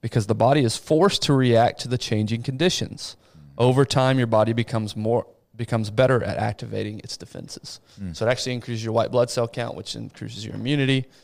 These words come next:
Speaker 1: uh, all those good things
Speaker 2: Interesting.
Speaker 1: because
Speaker 2: So I
Speaker 1: of
Speaker 2: wonder, I wonder if you get your blood work done and you are, you know, consistent with this cold water therapy.
Speaker 1: Mm-hmm.
Speaker 2: Wonder if, because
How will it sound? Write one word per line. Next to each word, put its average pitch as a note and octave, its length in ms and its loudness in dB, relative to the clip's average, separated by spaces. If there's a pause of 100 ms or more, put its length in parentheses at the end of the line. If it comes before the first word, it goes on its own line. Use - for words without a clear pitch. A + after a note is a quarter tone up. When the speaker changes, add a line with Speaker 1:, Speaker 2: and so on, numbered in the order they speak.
(380)
Speaker 1:
uh, A2 360 4
all A#2+ 120 4
those A2 220 2
good A2 100 -2
things G2 120 -2
Speaker 2:
Interesting. G#2+ 240 2
Speaker 1:
because G#2+ 120 0
Speaker 2:
So D3+ 60 6
I C#3 80 4
Speaker 1:
of D#3 100 4
Speaker 2:
wonder, G#3 380 4
I - 60 -4
wonder A3 260 2
if A#2 180 2
you B2 120 -2
get B2+ 160 -2
your A#2 140 -2
blood G2+ 300 2
work G#2 240 -2
done G2 480 -2
and G2 220 -6
you G#2+ 320 0
are, F#2+ 800 2
you G2+ 100 -10
know, F#2+ 100 -6
consistent - 540 -6
with F#2 100 -8
this - 140 -6
cold F#2 260 -6
water F2 240 -4
therapy. G2 540 -6 (120)
Speaker 1:
Mm-hmm. G#2+ 260 -10 (200)
Speaker 2:
Wonder A3+ 260 -8
if, - 180 -14
because A#2+ 420 0